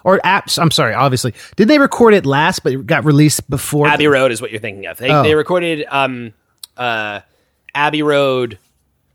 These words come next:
Speaker 2: uh, was the last thing they recorded, but after Abbey Road came out, um, they released Let It Be.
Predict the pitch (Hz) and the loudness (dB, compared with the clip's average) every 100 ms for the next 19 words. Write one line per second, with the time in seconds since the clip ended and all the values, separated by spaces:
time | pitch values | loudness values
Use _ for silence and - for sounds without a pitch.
0 | _ _ 117 110 104 98 92 - _ _ | _ _ -8 -6 -6 -6 -10 -14 _ _
1 | _ 123 123 - 113 110 113 - 127 113 | _ -4 -4 -4 -8 -4 -2 -2 -6 -8
2 | 104 101 113 104 92 87 101 98 - 107 | -8 -8 -8 -8 -8 -12 -14 -14 -8 -4
3 | 110 - 110 101 107 107 101 95 95 90 | -4 -4 -8 -10 -12 -12 -10 -10 -12 -14
4 | 107 90 80 78 80 _ _ _ _ _ | -16 -14 -12 -14 -16 _ _ _ _ _
5 | _ _ 95 87 82 80 _ 95 87 85 | _ _ -16 -14 -16 _ _ -14 -12 -14
6 | 82 - - - _ _ - 92 85 90 | -12 -10 -10 -16 _ _ -14 -14 -12 -14
7 | 85 92 | -16 -20